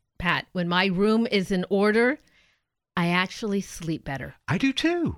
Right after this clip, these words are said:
Speaker 1: Yeah,
Speaker 2: No, I
Speaker 1: do
Speaker 2: do
Speaker 1: you?
Speaker 2: too. Yeah, I, I know exactly what you're saying. Absolutely.
Speaker 1: All right, so that's day number five. Let's keep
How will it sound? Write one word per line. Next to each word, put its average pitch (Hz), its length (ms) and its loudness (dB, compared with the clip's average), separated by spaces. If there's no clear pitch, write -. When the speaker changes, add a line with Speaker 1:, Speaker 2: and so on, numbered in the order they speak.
Speaker 1:
Yeah, 214 200 6
Speaker 2:
No, 269 120 2
I 127 80 2
Speaker 1:
do 277 120 6
Speaker 2:
do 285 60 6
Speaker 1:
you? 349 100 6
Speaker 2:
too. 277 220 2
Yeah, 196 460 -2
I, 107 240 -2
I 98 120 0
know 143 180 0
exactly 147 420 -2
what 160 140 -6
you're 151 120 -4
saying. 73 400 -4
Absolutely. 104 640 -4
Speaker 1:
All 170 200 -2
right, 247 200 2
so 220 80 -2
that's 202 220 2
day 226 240 4
number 294 260 2
five. 196 380 2
Let's 269 180 0
keep 339 220 2